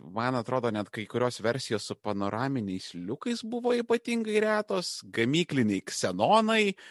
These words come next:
a, ten d-, tamsėjantis automatiškai veidrodėliai, valytuvai automatiškai veikiantis, a,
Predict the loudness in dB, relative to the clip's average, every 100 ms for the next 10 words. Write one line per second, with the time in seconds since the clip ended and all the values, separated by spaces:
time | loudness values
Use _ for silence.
0 | -20 -20 -8 2 6 8 8 4 4 4
1 | 4 2 0 -2 -4 _ _ _ 0 0
2 | 2 4 4 4 2 0 2 2 4 2
3 | 2 -4 -6 -4 -4 -2 -2 2 2 4
4 | 2 2 2 0 2 2 4 4 4 2
5 | 2 0 -2 -4 -4 0 0 0 0 0
6 | 2 2 0 -12 -20 -18 -14 -2 2 4
7 | 6 4 4 4 2